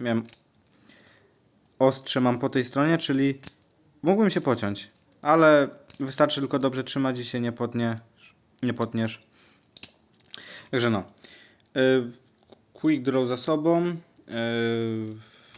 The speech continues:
ta ósemeczka taka. Niektóre triki fajnie się robi, jak się robi je szybko, a niektóre się fajnie robi, jak się je robi wolno.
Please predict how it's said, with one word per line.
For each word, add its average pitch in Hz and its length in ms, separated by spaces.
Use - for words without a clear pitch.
ta 127 100
ósemeczka 123 760
taka. 143 480
Niektóre 170 380
triki 190 340
fajnie 185 420
się 175 120
robi, 165 180
jak 160 100
się 165 120
robi 151 160
je 147 80
szybko, 175 360
a 156 40
niektóre 151 380
się 143 240
fajnie 143 280
robi, 131 180
jak 135 120
się - 120
je 131 100
robi 127 220
wolno. 104 360